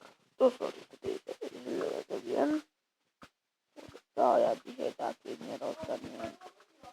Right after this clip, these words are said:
No serio, pokaż. O, no fajne.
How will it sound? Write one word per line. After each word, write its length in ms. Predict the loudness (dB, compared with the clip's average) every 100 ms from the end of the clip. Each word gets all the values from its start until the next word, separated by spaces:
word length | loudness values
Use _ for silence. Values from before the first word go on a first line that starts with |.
| _ _ _ -18 -18 -18 _ -16 -10
No 100 | -8
serio, 380 | 6 12 12 12 12
pokaż. 400 | 8 8 6 6 -2 _ _ -20 _ _ _ _ _ _ -20 _ _ _ _ _ _ _ _ _ _ _ _ _ _ _ _ _ _ -20 -20 _ _ _
O, 180 | 2 4
no 100 | 2
fajne. 380 | 2 2 2